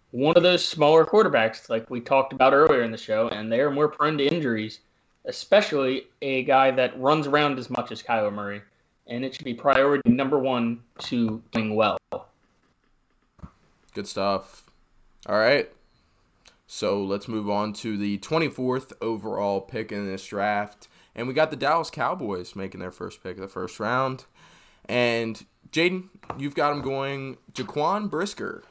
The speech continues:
Speaker 2: safety out of Penn State. And the only question that I had here is big safety's pros-, big safety prospect, Daxton Hill.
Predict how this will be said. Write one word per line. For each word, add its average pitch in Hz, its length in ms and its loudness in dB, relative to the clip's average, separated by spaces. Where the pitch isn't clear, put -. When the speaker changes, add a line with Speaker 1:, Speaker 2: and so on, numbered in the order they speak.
Speaker 2:
safety 104 500 -6
out 98 140 0
of - 100 -6
Penn 117 300 -6
State. 117 800 -4
And 127 240 0
the 127 60 -4
only 214 160 -2
question 190 360 -6
that 139 100 -4
I 139 200 0
had 123 180 -2
here 135 380 -6
is 101 680 -8
big 110 160 -6
safety's 113 400 -6
pros-, 104 300 -2
big 147 220 0
safety 139 360 -4
prospect, 123 720 -2
Daxton 113 400 -4
Hill. 127 340 -4